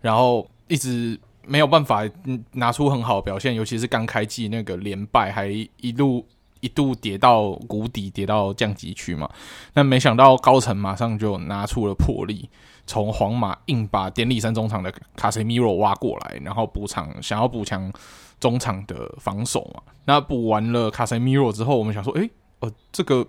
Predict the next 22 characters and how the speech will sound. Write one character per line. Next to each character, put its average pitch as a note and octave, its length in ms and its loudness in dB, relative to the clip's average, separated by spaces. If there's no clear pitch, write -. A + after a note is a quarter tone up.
蛮 A2 260 -4
迅 D3 200 -4
雷 G#2 100 0
不 - 140 -4
及 G2 180 -12
掩 G2 200 -6
耳 E2+ 120 -8
的。 - 200 -18
那 F3 140 2
另 F#3 280 4
外 E3 180 4
在 C3 400 4
转 A2 200 0
会 C3+ 180 4
窗 G#2+ 240 -4
快 B2+ 160 -2
结 G2+ 200 -6
束 A#2+ 200 -4
之 A2+ 140 -4
前 - 220 -10
呢， - 80 -18
又 D3 180 2